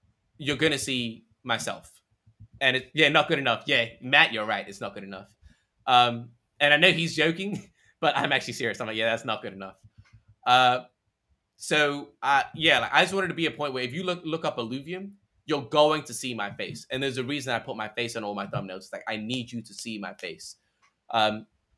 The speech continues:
and it just makes sense. And that way I can leverage my brand if I wanna do more generalist shit. After that, I've proven myself as, like, an expert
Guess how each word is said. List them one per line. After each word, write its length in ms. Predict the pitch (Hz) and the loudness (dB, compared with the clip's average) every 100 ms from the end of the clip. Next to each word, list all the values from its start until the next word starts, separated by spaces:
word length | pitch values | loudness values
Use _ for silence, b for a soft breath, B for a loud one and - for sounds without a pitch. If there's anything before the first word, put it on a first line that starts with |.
| - | 0
and 140 | 156 | 0
it 160 | 156 147 | 0 -4
just 140 | 165 | 0
makes 160 | 151 131 | -2 0
sense. 200 | 120 - | -2 -2
And 120 | 131 | 2
that 120 | 135 | 2
way 120 | 131 | 4
I 80 | 120 | 2
can 120 | 117 | 0
leverage 440 | 107 127 147 139 127 | 2 4 4 2 0
my 120 | 117 | 0
brand 280 | 117 113 110 | 2 -2 -2
if 100 | 110 | -4
I 40 | |
wanna 200 | 113 127 | -2 -2
do 140 | 117 113 | -4 -6
more 140 | 104 | -6
generalist 340 | 110 107 107 | -6 -6 -8
shit. 240 | 104 104 - | -8 -8 0
After 300 | 143 165 165 | 2 4 2
that, 260 | 156 160 - _ _ _ _ | 4 2 2 _ _ _ _
I've 160 | 120 - _ _ _ | -2 -2 _ _ _
proven 420 | - 196 170 175 | 0 0 2 2
myself 400 | 143 127 131 127 - | 2 2 2 0 0
as, 200 | 117 104 | -2 0
like, 260 | 110 107 _ _ _ _ | -2 -4 _ _ _ _
an 140 | 127 117 | -6 -2
expert 460 | 135 - 127 117 | -4 0 2 2